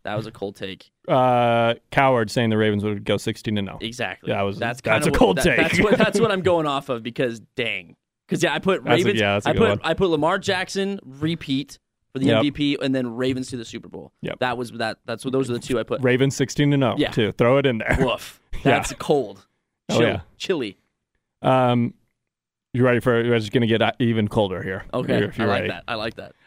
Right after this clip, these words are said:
Speaker 2: Uh,
Speaker 1: Nice.
Speaker 2: this comes to us on Twitter via Alex Markham,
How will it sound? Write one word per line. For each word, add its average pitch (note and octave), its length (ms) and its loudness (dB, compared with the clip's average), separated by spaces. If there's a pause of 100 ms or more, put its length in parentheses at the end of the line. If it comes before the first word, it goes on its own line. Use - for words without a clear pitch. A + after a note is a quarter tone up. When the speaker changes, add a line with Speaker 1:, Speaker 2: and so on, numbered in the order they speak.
Speaker 2:
Uh, C#3+ 80 4
Speaker 1:
Nice. C3 520 4
Speaker 2:
this E3 220 4
comes E3 300 2
to D#3+ 160 4
us C3+ 320 0
on B2 440 0 (120)
Twitter B2 320 2
via B2 400 2 (400)
Alex A2 320 0
Markham, D3+ 360 0